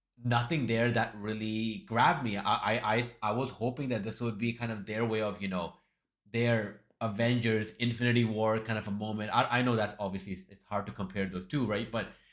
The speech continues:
something that, you know, where they're able to show a trailer that just really gets you invested in that story. And that wasn't the case. I didn't, I was, obviously because they only had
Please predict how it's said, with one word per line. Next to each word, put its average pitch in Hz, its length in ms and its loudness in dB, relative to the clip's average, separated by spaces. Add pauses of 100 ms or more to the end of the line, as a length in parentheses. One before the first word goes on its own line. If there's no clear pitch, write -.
(180)
something 147 360 2
that, 135 260 2
you 120 80 0
know, 120 100 2
where 117 160 2
they're 117 180 0
able 117 120 -2
to 117 60 -2
show 120 520 2
a 110 60 -6
trailer 110 640 0 (240)
that 117 140 0
just 120 160 -4 (100)
really 131 280 2
gets 120 280 0
you 117 160 2
invested 107 720 -2
in 104 140 -8
that 95 180 -4
story. 131 400 -6 (640)
And 104 100 -4
that 98 100 0
wasn't 101 220 -4
the 95 60 -4
case. - 340 -8
I 104 160 0
didn't, 110 300 0 (160)
I 101 220 0
was, 98 440 0 (420)
obviously 143 360 4
because 120 200 2
they 113 100 2
only 117 200 2
had 117 240 2